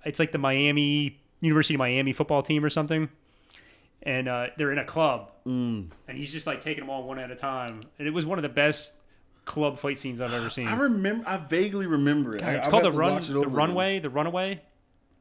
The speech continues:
Speaker 2: The Runaway. It was called Runaway.
Speaker 1: The Runaway,
Speaker 2: 'Cause he
Speaker 1: right?
Speaker 2: had to go pull him back in 'cause, uh, Stifler was on the run.
Speaker 1: Yeah, they would hire him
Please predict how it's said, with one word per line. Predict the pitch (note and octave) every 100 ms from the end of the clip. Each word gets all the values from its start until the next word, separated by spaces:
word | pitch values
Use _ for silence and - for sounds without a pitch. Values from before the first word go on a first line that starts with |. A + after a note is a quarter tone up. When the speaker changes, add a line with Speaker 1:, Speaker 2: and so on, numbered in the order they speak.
| _ -
Speaker 2:
The | C#3
Runaway. | D3 B3 G3+ C3
It |
was | C3+
called | D#3+ F3
Runaway. | A#3+ C3 G#2
Speaker 1:
The |
Runaway, | C3 F3 D3 G#2
Speaker 2:
'Cause | D#3+
he | F3+
Speaker 1:
right? |
Speaker 2:
had | F3+
to | F3
go | E3+
pull | D3 F#3+ F3+
him | F3+
back | F3 B3
in | F3+
'cause, | D3 C#3
uh, | C#3
Stifler | C3+ - F3+ F3+ D#3
was | D#3
on | D3+ C#3
the | F#3
run. | C#3 B2
Speaker 1:
Yeah, | F#3+
they | E3
would | D3+
hire | - E3+ F3+ E3+ D#3 D3 - -
him | E3 E3 C3+ B2